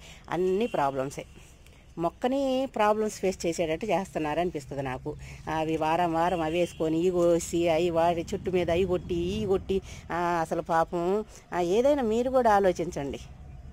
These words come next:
ఎవరికి వాళ్ళు కూడా ఆలోచించాలి, కొంచెం ఆలోచించాలి. మొక్కలకి ఎంతవరకు మనం అవసరము. నేను ఈ రోజు వరకు ఇప్పుడు ఐదు ఆరు నెలల నుంచి స్ప్రే కూడా చేయలే, వాటర్,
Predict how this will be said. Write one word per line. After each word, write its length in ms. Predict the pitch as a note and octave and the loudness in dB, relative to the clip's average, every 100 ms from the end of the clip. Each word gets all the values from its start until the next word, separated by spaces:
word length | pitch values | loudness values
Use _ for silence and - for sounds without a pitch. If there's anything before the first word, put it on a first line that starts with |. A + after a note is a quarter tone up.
| - - - - - | -16 -18 -16 -16 -8
ఎవరికి 340 | D3+ E3 G3 F3+ | -4 -2 -2 2
వాళ్ళు 500 | F3+ F#3+ A3+ G#3+ G#3 | 2 4 2 -2 0
కూడా 220 | F#3+ G#3+ | 0 2
ఆలోచించాలి, 760 | G#3+ G3 G3+ G3 F3 D3 C#3 - - | 2 2 0 -2 -4 -4 -6 -10 -10
కొంచెం 360 | E3+ G3 A3 | -6 -6 -4
ఆలోచించాలి. 720 | G3 F#3+ G#3 F#3+ E3 D#3 D3 C3 - - | -2 -2 -2 -4 -6 -6 -6 -12 -16 -10
మొక్కలకి 440 | E3 E3 - A#3 A3+ | -8 -6 -6 -4 -4
ఎంతవరకు 520 | F3 F#3+ G3 A3 C4 | -2 0 0 0 -2
మనం 320 | A3+ F3+ E3 | -2 -2 -2
అవసరము. 640 | D3 D3+ D#3+ D3+ D#3+ E3 C#3+ - - | -2 -4 -4 -4 -4 -4 -6 -14 -8
నేను 260 | D#3+ F3+ F3+ | -2 0 2
ఈ 180 | F3+ F3 | 0 2
రోజు 280 | F3+ G#3+ | 2 2
వరకు 560 | A3+ G3 - D3 D#3+ G#3+ | 2 0 0 0 2 0
ఇప్పుడు 220 | A#3+ D#3+ | -2 -2
ఐదు 280 | D#3+ D3 D#3 | 0 0 0
ఆరు 160 | D3+ D3 | -2 -2
నెలల 180 | D3+ | -2
నుంచి 220 | G3 G#3 G3+ | 0 -2 -6
స్ప్రే 300 | - G3+ A3 | -2 0 2
కూడా 200 | A3 G3 | 2 0
చేయలే, 220 | D3+ C3+ | 0 0
వాటర్, 340 | C3+ B2+ - | 0 -2 -4